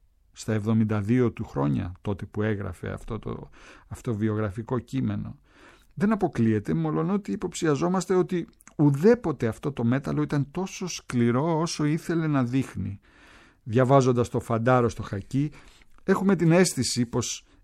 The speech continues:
ένα προσφυλές πρόσωπο του Χριστιανόπουλου, η μάνα του πιθανόν, ή κάποια θεία του,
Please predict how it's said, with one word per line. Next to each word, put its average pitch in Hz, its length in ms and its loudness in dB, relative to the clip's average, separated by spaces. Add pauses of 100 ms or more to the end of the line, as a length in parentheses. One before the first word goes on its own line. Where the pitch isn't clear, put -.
ένα 170 220 0
προσφυλές 151 720 2
πρόσωπο 113 580 -2
του 95 100 -12
Χριστιανόπουλου, 107 880 -4 (300)
η 135 140 4
μάνα 147 380 6
του - 140 -14
πιθανόν, 101 600 -6 (460)
ή 214 80 -2
κάποια 214 380 -6
θεία 131 380 -2
του, - 220 -18